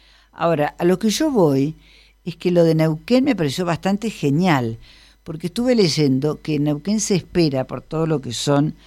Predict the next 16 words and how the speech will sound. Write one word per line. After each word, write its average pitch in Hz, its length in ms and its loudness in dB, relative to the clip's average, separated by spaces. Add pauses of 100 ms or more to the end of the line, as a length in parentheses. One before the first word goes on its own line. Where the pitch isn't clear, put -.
(220)
las 135 140 -4
nuevas 156 340 2
explotaciones 143 640 -2
de 139 100 2
vaca 123 280 -2
muerta, 143 580 2
minería 135 520 0
y - 20 -2
demás, 143 500 -2 (460)
más 196 520 0
de 160 120 2
un 175 120 2
millón 175 440 0
seiscientos 135 520 -2
mil 156 200 2
habitantes. 113 840 -4